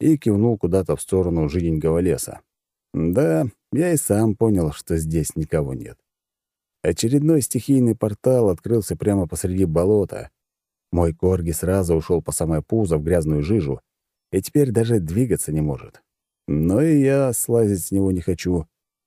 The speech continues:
Нырять по пояс в болото — такое себе удовольствие. «Слушай,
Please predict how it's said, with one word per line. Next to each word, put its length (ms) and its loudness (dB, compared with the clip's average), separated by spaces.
Нырять 420 2
по 100 -2
пояс 360 2
в 40 -2
болото — 520 0
такое 400 0
себе 240 -2
удовольствие. 680 0
«Слушай, 880 2